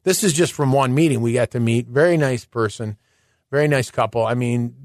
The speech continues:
really worked hard. And again, this is one of the blessings of what I have when I do this. But all of a sudden, you know, within the next week, he can have thirty thousand, roughly thirty thousand dollars in an account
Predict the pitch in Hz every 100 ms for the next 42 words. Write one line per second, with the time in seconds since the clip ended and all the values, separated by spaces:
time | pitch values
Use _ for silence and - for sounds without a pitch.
0 | 139 143 180 151 123 113 135 143 - 131
1 | 120 120 120 127 120 135 131 123 117 131
2 | 117 127 120 110 113 131 131 - 107 110
3 | 113 110 104 131 117 113 113 160 135 113
4 | _ _ _ _ _ 143 147 160 214 208
5 | - 190 185 147 143 - _ _ _ _
6 | - 143 147 135 120 - 139 147 156 151
7 | 147 143 151 147 - 139 190 160 - 185
8 | 160 151 135 - 175 165 151 156 135 139
9 | 147 131 127 107 170 156 143 143 120 131
10 | 147 147 120 - 143 143 147 - 147 165
11 | 113 -